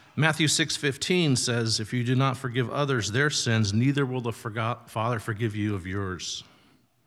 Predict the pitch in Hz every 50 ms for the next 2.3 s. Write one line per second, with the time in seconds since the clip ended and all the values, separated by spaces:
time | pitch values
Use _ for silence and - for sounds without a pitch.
0 | _ _ _ _ _ _ _ _ _ _ _ _ _ _ _ _ _ _ _ -
1 | - - 107 98 92 92 - - - 110 110 113 113 110 101 101 92 - 92 90
2 | 82 - - - 87